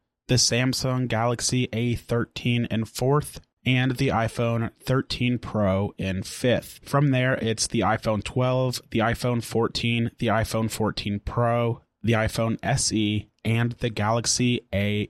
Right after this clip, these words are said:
three. So again, there are two Android-powered phones on that list, both from Samsung, and the other eight spots are iPhones. Also worth noting is that the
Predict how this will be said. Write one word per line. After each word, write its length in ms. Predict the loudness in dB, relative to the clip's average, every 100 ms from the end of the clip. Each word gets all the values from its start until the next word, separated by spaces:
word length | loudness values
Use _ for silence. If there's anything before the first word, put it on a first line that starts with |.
| -8
three. 760 | -6 0 2 2 0 -2 -8 _
So 260 | -2 2 4
again, 400 | 4 2 0 -2 -2
there 160 | 0 2
are 200 | 0 -2
two 440 | -4 2 4 4
Android-powered 760 | 2 -2 0 0 0 0 0
phones 440 | -2 -2 0 0 0
on 240 | 0 0
that 180 | 0 0
list, 460 | 0 0 0 -2 -6 0
both 220 | 0 2
from 160 | -2
Samsung, 680 | -2 0 0 0 -2 -2 -2 -4 _ _ _
and 160 | 2 4
the 140 | 2 0
other 420 | 0 2 0 -2 0
eight 220 | 0 2
spots 480 | 0 2 2 0 -4
are 300 | -2 0 -2 -2
iPhones. 880 | 0 0 0 -2 -2 -4 -4 -4 -6 2
Also 300 | 2 4 2
worth 320 | 2 0 0
noting 460 | 0 2 2 2 2
is 140 | 0
that 180 | 0 -2
the 180 | -4